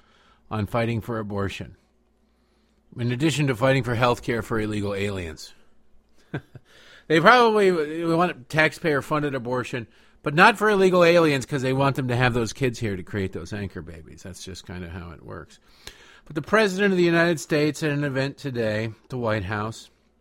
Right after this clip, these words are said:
gave remarks. He didn't take any questions because he's a senile, doddering, old, crusty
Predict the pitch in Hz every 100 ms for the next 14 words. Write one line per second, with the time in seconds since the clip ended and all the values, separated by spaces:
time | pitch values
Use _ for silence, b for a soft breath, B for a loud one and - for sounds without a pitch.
0 | _ _ _ _ _ - 110 110 113 123
1 | 107 98 98 - - b b b b 170
2 | 151 160 147 117 - 135 - 104 95 -
3 | - 101 92 110 98 85 104 92 95 -
4 | - - 117 101 98 87 85 101 101 101
5 | 95 92 90 85 - - 107 - - 92
6 | 85